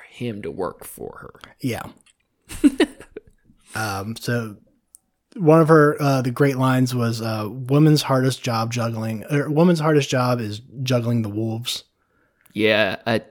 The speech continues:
Speaker 1: she said it at a really good moment too, and you could tell it kinda showed, like, especially for this period in film, she was a really bold uh, female lead character. I mean, she, the,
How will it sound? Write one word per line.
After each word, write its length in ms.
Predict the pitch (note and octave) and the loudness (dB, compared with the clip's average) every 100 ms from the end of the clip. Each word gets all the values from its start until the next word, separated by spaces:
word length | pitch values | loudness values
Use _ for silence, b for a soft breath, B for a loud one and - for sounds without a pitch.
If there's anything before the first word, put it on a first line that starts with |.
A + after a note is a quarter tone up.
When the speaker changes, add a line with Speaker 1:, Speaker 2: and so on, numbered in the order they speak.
| _ _ | _ _
Speaker 1:
she 320 | - - B2 | -12 -6 -4
said 300 | B2 - F#3 | -2 0 4
it 100 | F3 | 6
at 140 | C#3 A#2+ | 6 4
a 60 | |
really 480 | A2 G#2+ A2+ A#2+ A2+ | 2 -2 0 2 2
good 320 | G#2 G#2+ G#2+ | 0 -4 -4
moment 460 | G2 F#2+ F#2+ E2 - | -6 -8 -8 -12 -14
too, 380 | - F#2+ E2 E2 | -10 -6 -6 -6
and 160 | A2+ A2 | -6 -6
you 80 | A#2+ | -6
could 180 | A2+ - | -8 -10
tell 360 | - A2+ A2+ | -2 0 0
it 160 | D#2+ G#2+ | -4 -8
kinda 260 | C#3+ C#3+ | -6 -6
showed, 600 | A#2+ - - A#2 A#2 A2 | -6 -8 -6 -2 0 -2
like, 300 | G2+ G#2 - - _ _ _ _ _ _ _ _ _ - | -4 -6 -8 -20 _ _ _ _ _ _ _ _ _ -6
especially 560 | - - E3 G#3 - | -2 0 2 0 0
for 160 | C3+ - | -4 0
this 180 | B2+ B2+ | 0 0
period 440 | - A2+ A#2+ B2+ | -4 -4 -2 -2
in 120 | G2 | -4
film, 480 | F#2 - G2 A2 B2 | -10 -10 -8 -6 -8
she 200 | - - | -8 -4
was 160 | F#3 F3 | -4 -2
a 80 | C3 | -4
really 320 | A2 B2+ B2 | -2 -2 -2
bold 640 | - G2 G#2 A2 G#2 E2 - _ | -4 -4 -2 0 -2 -6 -14 _
uh, 300 | G#2 G2 C#2 | -8 -6 -8
female 840 | - - A2 G#2 F#2+ E2+ D#2+ G#1 _ - | -10 -8 -8 -6 -8 -8 -10 -12 _ -12
lead 400 | F#2+ D2 - - | -10 -12 -14 -14
character. 500 | B1 G#1+ - - - | -12 -12 -16 -20 -8
I 100 | B2+ | -2
mean, 220 | C#3 A#2+ | 0 -2
she, 340 | - D3 C3 - _ _ _ _ _ _ _ _ | -4 -4 -4 -8 _ _ _ _ _ _ _ _
the, 320 | - C3 - | -8 -8 -8